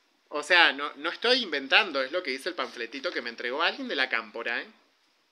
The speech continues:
<clears throat> "Cada dos años, mientras que los resortes fundamentales desde donde se toman las decisiones y se organiza nuestro país,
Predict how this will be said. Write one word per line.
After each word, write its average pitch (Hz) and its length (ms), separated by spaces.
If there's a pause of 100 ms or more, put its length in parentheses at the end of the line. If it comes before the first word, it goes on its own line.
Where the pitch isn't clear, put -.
(1400)
<clears throat> 254 480
"Cada 190 200
dos 220 240
años, 240 300
mientras 156 320
que 156 100
los 143 160
resortes 185 440
fundamentales 165 760
desde 117 240
donde 113 240
se 120 160
toman 165 300
las 165 120
decisiones 170 680
y 104 40
se - 120
organiza 131 420
nuestro 151 320
país, 175 360